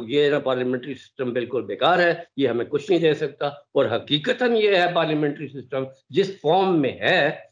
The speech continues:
ये तो sham democracy है, ये तो कुछ भी नहीं दे सकेगा। ये इसी तरह आपके वही चेहरे आते जाएंगे, hereditary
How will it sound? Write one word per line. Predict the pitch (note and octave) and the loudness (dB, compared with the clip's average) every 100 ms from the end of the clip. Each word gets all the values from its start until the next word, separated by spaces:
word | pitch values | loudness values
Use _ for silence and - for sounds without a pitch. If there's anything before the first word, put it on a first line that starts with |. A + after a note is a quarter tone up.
| _ | _
ये | D3 | -8
तो | C3+ F#3+ | -4 -4
sham | F#3 A#3+ B3 A#3+ | -2 0 0 2
democracy | A3 A3 G3+ F#3+ D#3+ D3 | 0 0 -2 -4 -4 -4
है, | A2 B2+ - _ - | -6 -6 -14 _ -4
ये | |
तो | - | -2
कुछ | F#3+ A3+ | -2 -2
भी | G3+ | 0
नहीं | A3+ | 2
दे | G#3+ F#3 | 4 2
सकेगा। | E3 E3+ C#3+ C3 - _ | 2 0 0 -4 -12 _
ये | D#3 | -2
इसी | D#3 A3 | 0 -2
तरह | G#3+ G#3+ | 0 2
आपके | G3 F#3 F#3 F#3+ F#3 F3 - | 2 2 0 0 0 -2 -6
वही | C3 E3+ G3 | -2 0 2
चेहरे | F3+ F3 | 2 4
आते | E3+ C#3+ F3 | 4 2 0
जाएंगे, | E3 E3 D#3+ D#3+ C3 | 0 2 2 2 0
hereditary | C3+ D3+ D3 E3 D#3 | 0 -2 -4 -4 -6